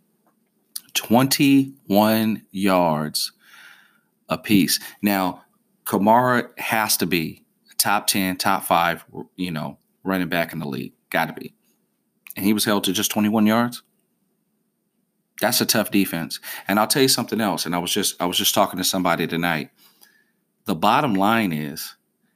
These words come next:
is that if you think for just a moment that San Francisco says, "Well, we shouldn't be worried. We're not worried about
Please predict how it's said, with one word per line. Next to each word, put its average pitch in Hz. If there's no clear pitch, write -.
is 92
that 92
if 87
you 120
think 110
for 85
just -
a 95
moment 87
that 85
San 113
Francisco 101
says, 85
"Well, 92
we 104
shouldn't 92
be 87
worried. 87
We're 95
not 90
worried 85
about 80